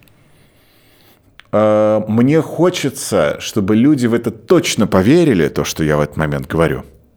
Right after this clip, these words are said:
И у меня есть страх, что они мне щас не поверят. И здесь это, знаешь, это, наверное, взаимодействие с тем, что я,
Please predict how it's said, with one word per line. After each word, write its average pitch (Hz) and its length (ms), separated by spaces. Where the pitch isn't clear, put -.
И 113 80
у 117 80
меня 131 200
есть 123 280
страх, 160 340
что - 180
они 113 140
мне 117 120
щас 107 260
не 110 80
поверят. 92 560
И 107 120
здесь 139 340
это, 123 180
знаешь, 139 300
это, 110 100
наверное, 117 320
взаимодействие 113 760
с - 100
тем, 135 240
что - 200
я, 104 460